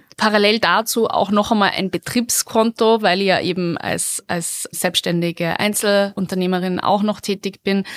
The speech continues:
und bei mir staffelt sich mein Einkommen zum einen eben aus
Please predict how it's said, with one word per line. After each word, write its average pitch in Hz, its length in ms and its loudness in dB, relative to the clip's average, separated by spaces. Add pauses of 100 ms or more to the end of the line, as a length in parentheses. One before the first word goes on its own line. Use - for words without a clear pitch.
(300)
und 202 320 0 (140)
bei 202 120 4
mir 214 240 4
staffelt - 400 0
sich 196 160 -6
mein 185 300 2
Einkommen 196 560 -2
zum 190 160 -4
einen 190 440 2
eben 180 380 -2
aus 175 340 -2